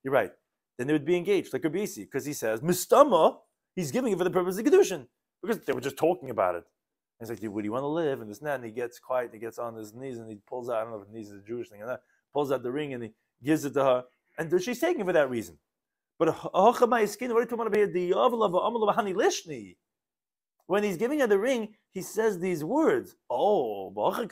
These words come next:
so that's our question. Hani lishni, these words, the kedusha kamala. Is that for the purpose of kedushin? Oidima lemalacha kamala.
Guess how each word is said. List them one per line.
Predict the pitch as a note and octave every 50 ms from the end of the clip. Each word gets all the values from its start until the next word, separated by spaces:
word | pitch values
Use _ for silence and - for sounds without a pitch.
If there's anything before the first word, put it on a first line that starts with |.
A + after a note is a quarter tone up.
| F#3+ D#3 C#3+ C3+ C3+ C3 A#2 A2+ A2
so | G2+ B2
that's | B2 D#3+ G3+ G#3+ -
our | F#3+ D#3+
question. | - - G3 C#4 F#4+ - - - D3+ C3+ A2+ G2+ F2+ E2 _ _ _ _ _ _ _ -
Hani | - F3 F#3+ F3+ C4 B3 G3+ E3+ D#3+
lishni, | D#3+ D#3+ E3 F3+ F3+ F3 - D#3+ D#3+ D#3 D#3+ D#3+ D#3+ D3+ C#3+
these | D#3+ G3 A#3+ A#3 F#3+ E3 E3 D#3+ C#3+ C#3
words, | D#3 D3+ D3+ D#3+ F#3+ A#3 A3+ F#3 E3 D#3+ D#3+ D#3+ D#3+ D#3 - - _ _ _ _ _ _ _
the | - G2+
kedusha | - A2 F#2 G2 F#2 - - G2 G#2+ C#3 D3
kamala. | - F#3 F3+ F#3+ G#3+ A3+ B3 A3+ A#3 C#4+ D4 - _ _ _ _ _ _ -
Is | D3 B2+
that | D3+ D3+ D3+
for | D#3+
the | D3
purpose | C#3 E3 D3 C#3+
of | C#3 C3+
kedushin? | C3 C#3 D3 D#3+ D#3+ G#3+ B3+ - _ _ _ _ _ -
Oidima | G#3+ A3 F3+ D3+ D3+ A#3+ B3+ C#4 C4+
lemalacha | B3+ B3 A#3 A3+ A3+ A#3 D4 D#4+ D#4+ F4+ A#3
kamala. | A3 G3 D#3+ C#3+ C3 A2+ G2+ -